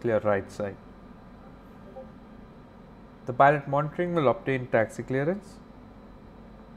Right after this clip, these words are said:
Thereafter, both crew will cross-check from the taxi charts and confirm. Pilot flying will set the lights for taxi,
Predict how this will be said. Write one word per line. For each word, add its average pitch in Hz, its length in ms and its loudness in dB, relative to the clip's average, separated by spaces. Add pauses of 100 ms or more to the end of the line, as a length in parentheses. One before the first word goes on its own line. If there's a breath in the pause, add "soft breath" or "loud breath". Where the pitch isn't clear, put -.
(1500)
Thereafter, 123 480 6
both 123 400 -2
crew 139 160 -2
will 123 160 0
cross-check 117 560 2 (260)
from 110 180 -4
the 107 100 0
taxi 107 380 2
charts 139 460 2 (460)
and 107 180 -4
confirm. 117 540 -2 (800)
Pilot 131 300 4
flying 147 300 0
will 131 140 0
set 120 280 2
the 117 60 2
lights 110 480 2 (100)
for 107 140 0
taxi, 113 560 0